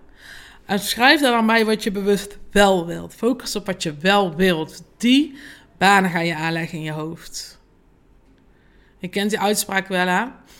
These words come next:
Maar je mag niet denken aan een roze olifant. Wat is er nou gebeurd?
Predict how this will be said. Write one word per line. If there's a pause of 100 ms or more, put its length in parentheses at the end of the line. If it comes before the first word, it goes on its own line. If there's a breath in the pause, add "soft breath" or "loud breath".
(180 loud breath)
Maar
je
mag
niet
denken
aan
een
roze
olifant. (840 soft breath)
Wat
is
er
nou
gebeurd?